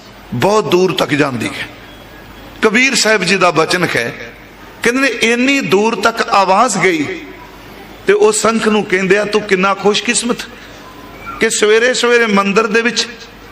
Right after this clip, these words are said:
ਪੁਜਾਰੀ ਤੈਨੂੰ ਧੋ ਕੇ ਭਗਵਾਨ ਦੀ ਮੂਰਤੀ ਦੇ ਪੈਰਾਂ 'ਚ ਰੱਖਦਾ।" ਉਹਨਾਂ ਦੇ ਮਤ ਮੁਤਾਬਕ ਚੇਤੇ ਰੱਖਿਓ, ਉਹਨਾਂ ਦੇ ਮਤ ਮੁਤਾਬਕ ਭਗਵਾਨ ਦੀ ਮੂਰਤੀ ਦੇ ਸਾਹਮਣੇ ਰੱਖਦਾ ਹੈ।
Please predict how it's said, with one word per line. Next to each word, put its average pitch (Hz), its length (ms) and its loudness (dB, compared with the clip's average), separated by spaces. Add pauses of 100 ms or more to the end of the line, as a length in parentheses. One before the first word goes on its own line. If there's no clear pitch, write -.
(160)
ਪੁਜਾਰੀ 208 440 2
ਤੈਨੂੰ 233 400 -2
ਧੋ 190 240 2
ਕੇ 220 200 -2
ਭਗਵਾਨ 190 600 0
ਦੀ 226 120 0
ਮੂਰਤੀ 208 460 0
ਦੇ 208 120 4
ਪੈਰਾਂ 208 340 2
'ਚ 202 100 -2
ਰੱਖਦਾ।" 202 400 2 (340)
ਉਹਨਾਂ 262 360 2
ਦੇ 214 160 4
ਮਤ 196 300 0
ਮੁਤਾਬਕ 175 440 0
ਚੇਤੇ 156 320 -2
ਰੱਖਿਓ, 127 260 -2 (640)
ਉਹਨਾਂ 262 340 2
ਦੇ 247 160 0
ਮਤ 190 360 0
ਮੁਤਾਬਕ 185 600 0 (480)
ਭਗਵਾਨ 180 500 2
ਦੀ 247 120 2
ਮੂਰਤੀ 247 480 0
ਦੇ 269 140 2
ਸਾਹਮਣੇ 247 360 0
ਰੱਖਦਾ 220 340 2
ਹੈ। - 300 -8